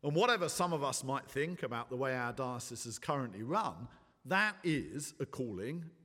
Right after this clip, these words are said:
and a responsibility from God that never goes away. Because we need churches in the poorer areas. We need churches above every other place in the poorer areas, showing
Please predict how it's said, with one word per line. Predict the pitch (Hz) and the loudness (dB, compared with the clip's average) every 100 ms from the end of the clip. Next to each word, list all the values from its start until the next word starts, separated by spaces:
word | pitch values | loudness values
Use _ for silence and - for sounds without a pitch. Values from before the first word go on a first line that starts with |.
| - | -6
and | 123 139 | -4 0
a | |
responsibility | 151 147 - 135 135 - 131 131 - | 0 -2 -2 -4 -4 -4 -2 -2 -4
from | 151 151 | -6 -6
God | 113 104 98 | -4 -4 -2
that | 147 131 | -4 -2
never | 123 110 127 | -2 -2 -2
goes | 113 104 127 | -2 -2 -2
away. | 147 185 110 - - _ _ _ _ - - | -2 -2 -6 -12 -20 _ _ _ _ -12 0
Because | 180 190 | 4 4
we | 190 196 | 4 4
need | 214 226 170 | 4 4 0
churches | - 180 180 - 170 | 2 2 2 -2 0
in | 185 185 | 0 -2
the | |
poorer | 180 190 180 180 196 | 0 2 4 4 2
areas. | 220 180 101 90 - - - _ - - | 2 2 0 -2 -14 -20 -20 _ -20 0
We | 175 | 4
need | 202 226 185 | 4 2 2
churches | 202 196 - 185 180 - - - - _ _ _ _ _ _ - | 2 0 -2 0 0 0 -8 -20 -20 _ _ _ _ _ _ -10
above | 139 202 180 | -2 0 2
every | 214 220 175 117 - - | 2 0 0 -2 -6 -6
other | 135 120 | -4 -4
place | - 139 92 - | -2 -4 -4 -6
in | 147 135 | -4 -4
the | 127 | -6
poorer | - 202 202 202 170 165 | -4 0 2 2 -2 0
areas, | 185 208 139 73 - 110 - _ _ _ _ _ | 0 0 -2 -4 -12 -14 -14 _ _ _ _ _
showing | - 202 196 113 67 | -4 0 2 0 -2